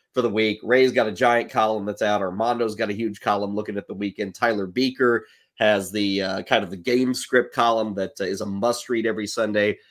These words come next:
So if you're getting set D F S, full season, whatever it is, uh, fantasy guru dot com, do check it out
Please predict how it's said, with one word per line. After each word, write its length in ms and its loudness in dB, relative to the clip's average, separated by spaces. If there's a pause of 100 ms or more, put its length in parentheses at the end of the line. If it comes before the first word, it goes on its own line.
(180)
So 100 0
if 80 4
you're 80 2
getting 240 8
set 260 6
D 160 8
F 140 6
S, 400 6 (200)
full 180 2
season, 320 -2
whatever 320 6
it 60 2
is, 240 0
uh, 140 -4
fantasy 380 -2
guru 300 -4
dot 260 -4
com, 240 -4
do 140 -4
check 220 -6
it 80 -4
out 240 -2